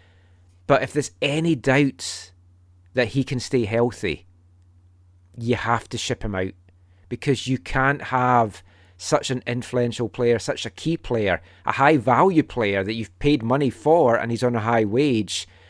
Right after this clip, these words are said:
missing so many important games over the course of, of a season. And it, it's a quandary for them.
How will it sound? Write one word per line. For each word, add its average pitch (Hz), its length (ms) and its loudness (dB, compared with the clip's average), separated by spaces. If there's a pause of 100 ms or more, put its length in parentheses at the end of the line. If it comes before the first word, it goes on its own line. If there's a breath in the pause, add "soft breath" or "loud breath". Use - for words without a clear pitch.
(200 soft breath)
missing 139 460 -2
so 165 500 4
many 147 360 2
important 120 480 0
games 123 400 0
over 113 160 0
the 110 80 0
course 117 340 -2
of, 110 140 -2 (100)
of - 140 -10
a 107 60 -8
season. 127 520 -6 (720 soft breath)
And 143 500 0 (760)
it, 175 160 4
it's 175 240 0
a 156 60 0
quandary 196 520 4
for 95 300 0
them. 95 220 -6